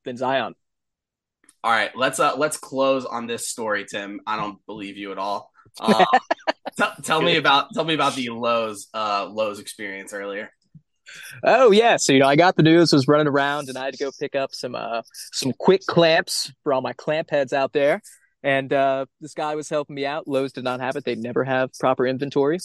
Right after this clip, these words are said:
Speaker 1: Get to that in another podcast. Uh, their app is terrible. But, uh, yeah, so, you know, I was just talking. He was wearing, like, some Hornets gear, and I was like, "Oh, man, did you hear about the sale?" He's like, "What do you mean?" And I was like, "Oh, Jordan sold the team." And he looked at me and said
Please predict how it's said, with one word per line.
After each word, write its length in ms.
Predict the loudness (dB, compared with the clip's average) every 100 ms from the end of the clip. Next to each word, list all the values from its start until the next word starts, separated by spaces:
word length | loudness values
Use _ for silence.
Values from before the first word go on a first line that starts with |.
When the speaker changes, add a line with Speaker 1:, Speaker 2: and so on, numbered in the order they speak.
| -2
Speaker 1:
Get 180 | -2 2
to 60 |
that 100 | 0
in 80 | 2
another 200 | 0 0
podcast. 560 | 2 2 2 -2 -2 -4
Uh, 200 | -4 -6 _ -20 _ 0
their 120 | 2
app 260 | 4 2 -2
is 80 | -4
terrible. 380 | -4 -4 -8 _ _ _ 0
But, 240 | 0 2
uh, 500 | 0 0 0 0 -2 -6 _ _ _ -6
yeah, 240 | -2 -2
so, 120 | 0
you 100 | 0
know, 120 | 0 0
I 40 |
was 120 | -2
just 100 | -4
talking. 300 | -2 0 -2
He 80 | -4
was 120 | -2
wearing, 200 | -2 -2
like, 160 | -4 -8 -12
some 160 | -12
Hornets 340 | -6 -4 -4 -2
gear, 200 | 0 2
and 80 |
I 40 | 2
was 100 | 0
like, 140 | 2
"Oh, 80 | 4
man, 200 | 2 0
did 20 |
you 100 | 0
hear 60 | 0
about 180 | 0 -2
the 60 |
sale?" 360 | -2 0 -2 -6 _ _ _
He's 120 | -8 -4
like, 140 | 0
"What 80 | 0
do 60 |
you 40 | 2
mean?" 220 | 0 0
And 80 | -2
I 40 |
was 100 | 0
like, 100 | 4
"Oh, 100 | 2
Jordan 280 | 4 2 2
sold 240 | 0 -2
the 40 | -2
team." 360 | -4 -2 -4 -8 _ _ -8
And 60 |
he 40 | -2
looked 160 | 0
at 40 | 0
me 80 | -2
and 60 |
said 180 | -4